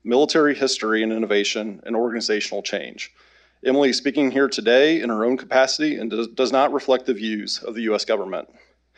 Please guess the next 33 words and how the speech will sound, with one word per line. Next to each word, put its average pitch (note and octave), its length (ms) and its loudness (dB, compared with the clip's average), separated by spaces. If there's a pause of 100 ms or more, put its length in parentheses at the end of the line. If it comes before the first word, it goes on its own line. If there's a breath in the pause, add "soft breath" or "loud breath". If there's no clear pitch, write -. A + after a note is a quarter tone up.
(400 soft breath)
Michael E3 380 6
is C#3+ 100 2
a C3+ 60 4
research C3 400 4
staff C3+ 340 4
member G#2+ 460 0 (160)
in A2+ 80 -4
the A2 100 -2
Information C3 460 2
Technology B2 760 2
and - 200 -12
Systems A#2+ 340 -2
Division G#2 600 -4
at G#2 120 -6
the G3+ 180 -4
Institute D#3 560 0
for A2 100 -2
Defense B2 380 -2
Analysis, G#2 600 -2 (520 loud breath)
where A2 160 0
he A#2+ 160 -2
spent B2+ 320 0
over A2+ 160 0
twenty E3 260 2
years D3 240 2
supporting A#2+ 360 0
the G#2+ 80 -2
Office A2+ 340 2
of G#2+ 140 -6
the G2 80 -4
Secretary C#3+ 440 0
of C3+ 60 -2
Defense C3+ 600 0